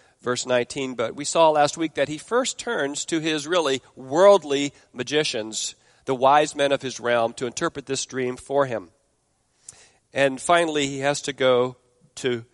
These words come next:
Daniel. There's probably a sense in which Nebuchadnezzar already essentially knew the real interpretation of the dream.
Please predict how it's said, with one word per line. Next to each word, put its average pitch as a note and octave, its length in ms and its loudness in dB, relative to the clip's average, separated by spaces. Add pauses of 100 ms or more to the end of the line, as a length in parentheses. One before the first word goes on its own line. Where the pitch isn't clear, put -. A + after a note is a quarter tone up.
(260)
Daniel. C3 440 0 (840)
There's F#3+ 160 -2
probably C4 520 0
a C#3 40 0
sense C3+ 640 -2 (480)
in E3 160 -2
which F#3 320 0
Nebuchadnezzar D#3 960 -2 (220)
already G3 840 2 (300)
essentially C#3+ 680 -6
knew A#2 560 -6 (1080)
the C#3 120 -6
real E3 260 0
interpretation C#3 800 -6
of G#2+ 100 -14
the A2 80 -14
dream. G#2+ 360 -10